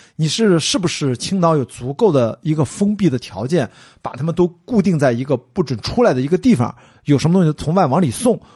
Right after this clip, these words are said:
如果能做到的话，我觉得还有一丝丝可能，但是也大概率有可能青岛也会取消。如果这样的话，我们三月份就会在菲律宾做一个 refresh training，做一个恢复性训练，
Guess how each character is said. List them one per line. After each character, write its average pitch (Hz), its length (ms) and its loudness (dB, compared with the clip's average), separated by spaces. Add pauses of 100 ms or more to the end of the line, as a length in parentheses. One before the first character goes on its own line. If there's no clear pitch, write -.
如 214 160 0
果 220 100 2
能 175 140 2
做 240 200 2
到 269 160 2
的 147 60 2
话， 117 260 0
我 131 140 -2
觉 160 100 0
得 139 60 0
还 - 160 0
有 147 100 6
一 202 240 2
丝 185 220 2
丝 - 180 -2
可 - 160 -6
能， 104 160 -16 (340)
但 254 140 2
是 202 80 2
也 139 140 2
大 - 260 -2
概 175 140 2
率 139 100 4
有 143 100 -2
可 156 140 -12
能 113 120 -10
青 - 180 -10
岛 147 140 -2
也 143 100 -8
会 135 160 -2
取 - 160 -8
消。 110 220 -6 (260)
如 208 160 2
果 214 100 2
这 262 200 0
样 185 140 0
的 113 100 -8
话， 107 320 -8
我 120 100 -6
们 113 120 -4
三 190 260 -2
月 160 100 -2
份 113 220 -8
就 135 120 -8
会 113 280 -8
在 123 200 -2
菲 - 140 -4
律 151 100 2
宾 151 300 -6
做 143 200 -4
一 120 80 -8
个 127 100 -6
refresh 139 540 -4
training， 185 340 0 (300)
做 139 180 -6
一 123 120 -4
个 120 300 0
恢 170 180 0
复 165 100 -4
性 151 140 -2
训 160 180 0
练， 170 180 0